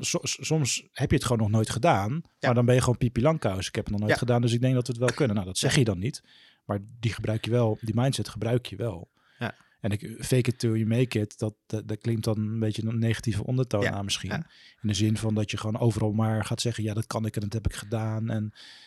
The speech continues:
Speaker 1: eh, weet
Speaker 2: Ja.
Speaker 1: je, zo, zo, zo zie ik
Speaker 2: Ja.
Speaker 1: het zelf niet, maar het is wel een bepaalde mindset dat je gewoon, ja, dus dat gecalculeerde risico durft te nemen,
Speaker 2: Precies.
Speaker 1: dat, dat is ook ondernemen.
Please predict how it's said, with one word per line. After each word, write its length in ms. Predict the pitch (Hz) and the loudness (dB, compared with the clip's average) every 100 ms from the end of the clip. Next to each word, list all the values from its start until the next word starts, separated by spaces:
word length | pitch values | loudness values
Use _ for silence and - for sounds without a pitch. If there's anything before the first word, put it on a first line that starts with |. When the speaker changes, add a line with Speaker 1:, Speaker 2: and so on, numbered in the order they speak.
| _ | _
Speaker 1:
eh, 140 | - 107 | -8 -6
weet 80 | 117 | -2
Speaker 2:
Ja. 40 | - | 0
Speaker 1:
je, 80 | 120 | 2
zo, 200 | 139 127 | 4 6
zo, 180 | 151 | 6
zo 140 | 135 139 | 6 6
zie 80 | 131 | 4
ik 60 | - | 4
Speaker 2:
Ja. 0 | |
Speaker 1:
het 100 | - | 4
zelf 180 | 123 | 4
niet, 220 | 117 151 135 | 4 2 4
maar 100 | 120 | 2
het 80 | |
is 100 | 117 | 4
wel 160 | 113 127 | 4 4
een 60 | 120 | 4
bepaalde 300 | 120 120 113 | 2 2 4
mindset 440 | 113 131 - 120 | 2 2 0 0
dat 140 | 110 | -2
je 60 | - | -4
gewoon, 180 | 117 123 | -2 -2
ja, 80 | 98 | 0
dus 200 | 104 - | -2 0
dat 160 | 120 | -2
gecalculeerde 680 | - 110 120 117 117 117 107 | -2 0 0 0 0 0 0
risico 440 | 104 117 107 104 107 | -2 -4 -4 -4 -2
durft 200 | 110 - | -2 -2
te 60 | 117 | -2
nemen, 140 | 113 | -2
Speaker 2:
Precies. 160 | 113 104 | 0 -2
Speaker 1:
dat, 100 | 113 | -4
dat 100 | 107 | -4
is 100 | 101 | -6
ook 180 | - | -6
ondernemen. 580 | 107 101 107 110 101 120 | -6 -6 -4 -4 -6 -10